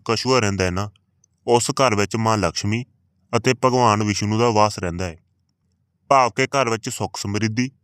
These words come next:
ਅਤੇ ਧਨ ਬਣਿਆ ਰਹਿੰਦਾ ਹੈ। ਦੋਸਤੋ, ਤੁਹਾਨੂੰ ਸਾਡੀ ਵੀਡੀਓ ਵਿੱਚ ਦਿਖਾਇਆ ਜਾ ਰਿਹਾ ਹੈ ਕਿ ਇਹ ਕ੍ਰਿਸਟਲ ਕਛੂਆ ਕਿਸ ਤਰ੍ਹਾਂ ਦਾ ਦਿਖਾਈ ਦਿੰਦਾ ਹੈ, ਵਾਸਤੂ ਸ਼ਾਸਤਰ ਦੇ ਹਿਸਾਬ ਨਾਲ ਕਿਸ ਤਰ੍ਹਾਂ ਦਾ ਇਹ ਕੰਮ ਕਰਦਾ ਹੈ, ਕਿਸ ਤਰ੍ਹਾਂ ਸਾਨੂੰ ਇਸ ਨੂੰ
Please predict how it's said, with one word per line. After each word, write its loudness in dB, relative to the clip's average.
ਅਤੇ 2
ਧਨ 0
ਬਣਿਆ 0
ਰਹਿੰਦਾ -4
ਹੈ। -10
ਦੋਸਤੋ, 0
ਤੁਹਾਨੂੰ 2
ਸਾਡੀ 0
ਵੀਡੀਓ -2
ਵਿੱਚ -2
ਦਿਖਾਇਆ 0
ਜਾ 0
ਰਿਹਾ 0
ਹੈ -4
ਕਿ 4
ਇਹ -2
ਕ੍ਰਿਸਟਲ -4
ਕਛੂਆ -2
ਕਿਸ 2
ਤਰ੍ਹਾਂ 0
ਦਾ 0
ਦਿਖਾਈ -2
ਦਿੰਦਾ -4
ਹੈ, -14
ਵਾਸਤੂ 2
ਸ਼ਾਸਤਰ 0
ਦੇ 0
ਹਿਸਾਬ 2
ਨਾਲ -6
ਕਿਸ 2
ਤਰ੍ਹਾਂ 0
ਦਾ 2
ਇਹ 2
ਕੰਮ -2
ਕਰਦਾ 0
ਹੈ, -4
ਕਿਸ 0
ਤਰ੍ਹਾਂ 0
ਸਾਨੂੰ 0
ਇਸ -4
ਨੂੰ -4